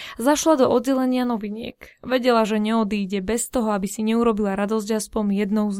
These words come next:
nich. Práve sa chystala zaplatiť, keď jej oči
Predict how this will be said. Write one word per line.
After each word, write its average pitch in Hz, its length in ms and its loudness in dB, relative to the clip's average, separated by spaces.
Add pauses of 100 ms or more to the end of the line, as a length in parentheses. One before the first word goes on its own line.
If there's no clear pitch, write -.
(140)
nich. 170 100 -8 (600)
Práve 311 240 4
sa 302 160 0
chystala 254 480 -2
zaplatiť, 220 800 -8
keď 247 160 -4
jej 233 160 4
oči 262 180 -2